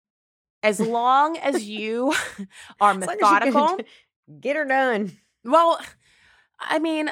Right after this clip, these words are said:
Speaker 1: 'cause like I have said in the past, I've worked for two different jurisdictions.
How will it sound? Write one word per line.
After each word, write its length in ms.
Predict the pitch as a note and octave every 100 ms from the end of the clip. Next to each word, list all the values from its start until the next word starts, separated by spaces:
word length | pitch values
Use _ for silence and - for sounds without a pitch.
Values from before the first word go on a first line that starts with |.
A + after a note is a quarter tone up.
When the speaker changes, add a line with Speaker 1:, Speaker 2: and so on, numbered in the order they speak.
| -
Speaker 1:
'cause 160 | D#4+ D#4+
like 140 | D#4+
I 80 | E4+
have 160 | E4+
said 400 | D4 C4 A#3 A#3
in 80 | A#3
the 60 | A#3
past, 500 | - F#3 F3+ G3 -
I've 160 | A3 G#3+
worked 200 | A#3 -
for 120 | A3+
two 280 | - A#3+ A3
different 280 | G#3+ G#3 F#3
jurisdictions. 880 | F3+ F#3 - F3+ - - - F#3